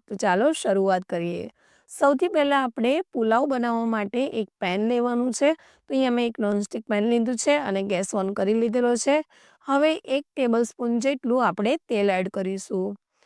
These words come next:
અહીંયા હું આ પુલાવ ફક્ત તેલમાં જ બનાવી રહી છું, કારણ કે અમે જમતી વખતે ઉપરથી હું ઘી લઉં છું, એટલે અહીંયા મેં એકલું તેલ જ લીધું છે, પણ તમે ઘી પણ એડ કરી શકો છો. હવે અહીંયા આપણે એક ટીસ્પૂન જેટલું જીરું એડ કરી લેવાનું.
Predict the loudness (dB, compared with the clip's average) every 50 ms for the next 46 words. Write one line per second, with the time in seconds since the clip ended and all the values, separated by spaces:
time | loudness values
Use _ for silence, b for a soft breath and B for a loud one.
0 | _ _ -2 0 2 4 4 4 4 2 2 0 0 0 0 0 -2 0 0 2
1 | 2 4 4 4 2 0 -2 -4 -6 -6 -4 -6 -6 -6 -4 -2 -2 0 0 0
2 | 0 0 0 0 0 0 0 0 0 2 2 2 2 0 0 -2 -4 -4 -4 -4
3 | -4 -4 -4 -4 -4 -2 -2 0 0 0 0 0 0 0 0 -2 -2 -2 -2 -2
4 | 0 0 0 2 2 2 2 0 -4 -4 -2 0 0 2 2 2 2 2 2 2
5 | 2 2 0 0 -2 -2 -2 -2 B B B B B B B 0 2 2 2 2
6 | 2 0 0 0 0 0 0 -2 -2 -4 -4 -4 -4 -4 -4 -2 -2 -2 0 0
7 | 0 0 0 0 0 0 -2 -4 -4 -6 -6 -8 -10 -10 -14 _ _ -8 -4 -2
8 | -2 0 0 2 2 2 0 0 0 -2 -2 0 0 -2 -2 -2 -2 -2 -2 -2
9 | -4 -4 -6 -8 -8 -8 -8 -8 -6 -6 -6 -8 -8 b b b b b b b
10 | -2 0 0 2 2 2 2 2 0 0 -2 -2 -2 -2 0 -2 -2 -4 _ -4
11 | -4 -4 -4 -4 -2 0 0 0 0 0 0 0 0 0 0 2 2 2 4 4
12 | 4 2 2 0 0 0 0 2 2 2 2 0 0 0 -2 -2 -2 -2 -4